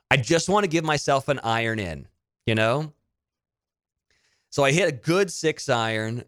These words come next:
and I've got one, uh,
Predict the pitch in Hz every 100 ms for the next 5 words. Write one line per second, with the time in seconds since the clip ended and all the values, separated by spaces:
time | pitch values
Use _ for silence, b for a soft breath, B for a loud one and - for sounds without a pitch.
0 | _ - 117 113 110 107 107 98 - 107
1 | 107 101 - 107 104 - _ _ _ 104
2 | 101 110 123 127 131 131 131 131 - _
3 | _ _ _ _ _ 117 113 110 104